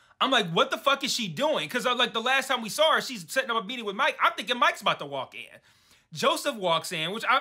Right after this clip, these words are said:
I, I think, I think we're meant to be surprised that Joseph walks in and he's like, "Yeah,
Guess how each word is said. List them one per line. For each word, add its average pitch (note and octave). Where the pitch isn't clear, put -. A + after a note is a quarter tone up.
I, A3
I A#3+
think, B3
I A3+
think A#3+
we're B3+
meant A3
to G3
be G#3+
surprised G3+
that F#3+
Joseph G3
walks F#3+
in G3+
and F3+
he's F#3
like, G3+
"Yeah, F#3+